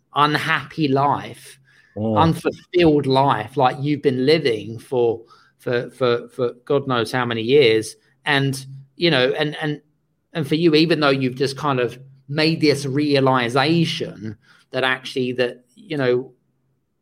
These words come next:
Speaker 1: you know, values are very, very important and what, how we live by them, um, you know, you've, you've managed it. You, you, and, and you can't really say, I, from my perspective, you can't really say, "Well,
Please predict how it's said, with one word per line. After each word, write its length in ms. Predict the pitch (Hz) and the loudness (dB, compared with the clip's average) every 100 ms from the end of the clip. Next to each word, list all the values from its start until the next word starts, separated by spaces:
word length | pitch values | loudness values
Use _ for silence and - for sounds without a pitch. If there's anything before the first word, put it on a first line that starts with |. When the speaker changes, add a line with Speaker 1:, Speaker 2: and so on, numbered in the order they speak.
| _ - | _ -4
Speaker 1:
you 100 | 143 | -2
know, 140 | 120 | 0
values 480 | 139 139 143 131 127 | 0 0 2 0 0
are 40 | |
very, 240 | 123 131 120 | 0 2 2
very 160 | 117 | 0
important 600 | 113 - 160 160 160 117 | -4 -4 -2 -2 -4 -8
and 100 | 113 | -8
what, 140 | 117 113 | -10 -10
how 160 | 120 | -8
we 140 | 113 113 | -6 -2
live 260 | 139 151 | -2 -2
by 160 | 113 107 | -4 -6
them, 300 | 101 107 113 _ - _ - | -6 -8 -10 _ -20 _ -4
um, 460 | 135 123 127 120 _ _ _ | -2 -2 -4 -8 _ _ _
you 80 | 180 | -2
know, 140 | 139 143 | 0 0
you've, 420 | - 87 180 185 131 - | -2 -8 -2 -2 -2 -4
you've 260 | 165 139 | -2 0
managed 420 | 151 190 175 - 120 | 0 0 0 -2 -4
it. 80 | |
You, 260 | 120 127 127 | -4 -4 -4
you, 120 | 156 156 | -8 -6
and, 240 | 175 170 165 - | -4 -4 -6 -8
and 100 | 202 | -6
you 60 | 214 | -2
can't 240 | 254 220 | 0 0
really 160 | 185 175 | -2 -2
say, 440 | - 147 131 - _ _ _ - | 2 2 2 -2 _ _ _ 0
I, 240 | 170 208 | 0 0
from 220 | - 185 | 0 0
my 180 | 165 196 | 2 2
perspective, 400 | 202 - 135 - | 2 -2 -8 -8
you 120 | 143 | -10
can't 200 | - 170 | -4 -4
really 100 | 135 | -2
say, 220 | 127 151 131 | -4 -2 -2
"Well, 420 | 139 135 131 | 0 0 0